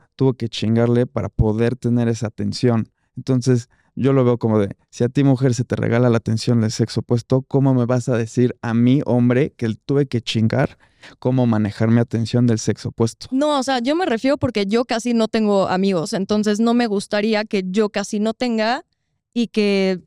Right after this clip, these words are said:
Speaker 2: o sea, la persona que me guste, bueno, el hombre que me guste sí tuviera un buen de mujeres con ese argumento, ¿sabes?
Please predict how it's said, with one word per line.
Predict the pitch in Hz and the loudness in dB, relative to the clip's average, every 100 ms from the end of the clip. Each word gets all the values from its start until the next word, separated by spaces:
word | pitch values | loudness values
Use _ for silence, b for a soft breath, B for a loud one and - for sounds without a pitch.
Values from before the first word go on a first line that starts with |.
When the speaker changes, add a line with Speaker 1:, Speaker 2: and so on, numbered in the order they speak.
| _ _ | _ _
Speaker 2:
o | - 208 | -6 -6
sea, | - 196 185 - | -2 -2 -2 -2
la | 214 | -4
persona | 190 190 208 208 | -2 -2 -2 -2
que | 214 196 | 0 0
me | 190 | 0
guste, | 190 202 196 | 0 -2 -2
bueno, | 190 175 | 0 0
el | 160 | 0
hombre | 185 196 | 0 0
que | 202 | -2
me | 185 175 | -2 -2
guste | 185 - 196 | -2 -4 -6
sí | - | -4
tuviera | - 190 190 | -4 0 0
un | 185 | 2
buen | 190 190 | 0 2
de | |
mujeres | 196 196 214 202 - | 0 0 -2 -2 -2
con | 208 190 | -2 0
ese | 180 | 0
argumento, | 185 180 196 214 190 | -2 0 0 -2 -4
¿sabes? | - 180 196 285 | -6 -4 -4 -6